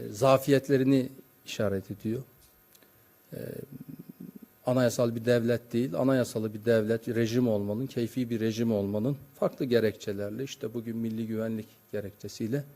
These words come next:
e, grevin yasaklanabildiği, ötelenebildiğini görüyoruz. Ama daha vahimi, bu düzenin Türkiye'yi getirdiği nokta,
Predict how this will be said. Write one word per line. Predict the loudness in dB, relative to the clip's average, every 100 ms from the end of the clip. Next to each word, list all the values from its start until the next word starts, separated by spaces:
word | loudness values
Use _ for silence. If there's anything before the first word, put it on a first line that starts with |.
| _ _ _ _ _ -12
e, | -10 -8 -8 -8 -4
grevin | -2 0 0 0
yasaklanabildiği, | 0 0 -2 0 0 0 -2 -4 -4 -2
ötelenebildiğini | -2 0 0 0 -2 -4 -2 -2 2
görüyoruz. | 2 4 2 0 -10 -18 _ _ -20 _
Ama | 4 10
daha | 12 12 12
vahimi, | 12 12 6 2 -6 -16 _ _ _ _ _ _ _ _ _ _
bu | -2 0 4
düzenin | 6 8 8 4
Türkiye'yi | 0 0 4 4
getirdiği | 4 2 -2 -2 -2
nokta, | -4 -6 -10 -14